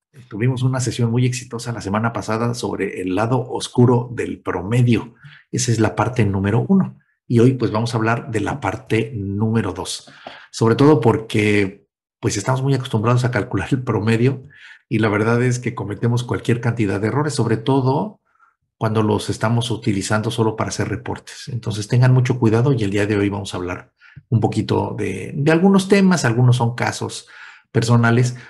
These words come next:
pero que vale la pena mucho utilizarlos para darles muchos tips el día de hoy. ¿Por qué cuando haces puros reportes resulta que siempre lo haces por mes?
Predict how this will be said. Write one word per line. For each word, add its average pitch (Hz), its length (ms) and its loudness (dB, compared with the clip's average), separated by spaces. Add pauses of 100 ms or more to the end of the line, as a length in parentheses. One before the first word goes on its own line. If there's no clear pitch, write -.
(140)
pero 117 200 4
que 117 120 2
vale 113 260 2
la 110 140 -2
pena 107 180 -4
mucho 107 300 -4
utilizarlos 117 640 0
para 95 240 -4
darles 101 340 -2
muchos 104 400 -4
tips - 400 -8
el 107 160 -6
día 104 200 -2
de 92 220 -8
hoy. - 160 -6 (560)
¿Por 147 160 2
qué 190 160 2
cuando 170 240 4
haces 160 220 0
puros 156 320 4
reportes 127 960 -2 (160)
resulta 135 480 0
que 107 200 0
siempre 127 420 0
lo 123 100 2
haces 127 260 -6
por 104 300 -8
mes? 117 540 -4